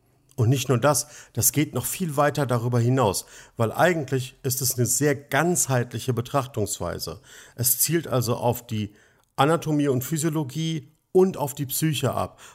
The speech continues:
und das in seiner absoluten Gesamtheit. Wenn du meinen Podcast aufmerksam verfolgst, dann wirst du wissen,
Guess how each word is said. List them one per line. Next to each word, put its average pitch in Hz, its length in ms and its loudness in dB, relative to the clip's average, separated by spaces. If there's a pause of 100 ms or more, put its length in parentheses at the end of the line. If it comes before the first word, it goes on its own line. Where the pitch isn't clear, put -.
und 123 160 0
das 139 180 0
in 131 240 0 (320)
seiner 123 320 4
absoluten 151 460 -4
Gesamtheit. 117 720 -2 (1000)
Wenn 131 300 2
du 165 80 2
meinen 131 300 4
Podcast 120 680 0
aufmerksam 101 680 0
verfolgst, - 640 -6 (380)
dann 90 260 0
wirst 139 380 0
du 147 240 -4
wissen, 165 520 0